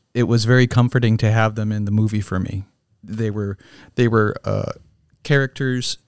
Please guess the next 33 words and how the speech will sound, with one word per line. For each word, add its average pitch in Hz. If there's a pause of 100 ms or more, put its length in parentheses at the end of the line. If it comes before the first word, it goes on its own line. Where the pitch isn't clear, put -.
(360)
that 110
they 120
did 110 (200)
well, 98 (260)
and 117
I 110
enjoyed 110
having 107
them 104 (1000)
along 107
for 110
the 101
ride. 98 (240)
I 131
don't 160
know 160
if 123
I'm 127
eager 139
to 135
watch 123
it 127 (100)
anytime 120
soon, 143 (640)
but 131 (100)
there 131
is 139
a -
curiosity 123
to 117
watch 117
it 113
again. 104